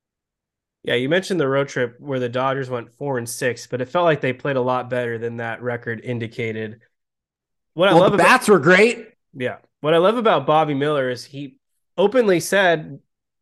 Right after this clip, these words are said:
Speaker 1: with full confidence, he doesn't get scared when he goes out there. I don't know why anyone would ask him, you know, "You feel nervous or anything?" But he just, uh, candidly said, "I don't get scared."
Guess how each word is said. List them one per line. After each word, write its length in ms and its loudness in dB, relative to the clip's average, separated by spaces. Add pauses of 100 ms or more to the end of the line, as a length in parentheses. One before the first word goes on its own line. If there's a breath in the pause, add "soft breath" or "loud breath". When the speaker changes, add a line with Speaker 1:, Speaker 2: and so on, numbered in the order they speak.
Speaker 1:
with 200 -8
full 200 2
confidence, 600 -2
he 240 -12
doesn't 260 0
get 160 0
scared 480 -2
when 160 -8
he 60 -8
goes 240 -4
out 240 -2
there. 260 -12 (480)
I 60 -6
don't 100 -2
know 80 0
why 280 0
anyone 260 -2
would 100 -4
ask 320 -4
him, 240 -12
you 80 -10
know, 160 -4
"You 140 -8
feel 200 -8
nervous 360 -6
or 80 -4
anything?" 420 -4
But 140 -4
he 80 -12
just, 280 -12 (1400)
uh, 220 -2 (120)
candidly 540 -4
said, 420 -2 (300)
"I 100 -12
don't 140 -10
get 140 -14
scared." 480 -12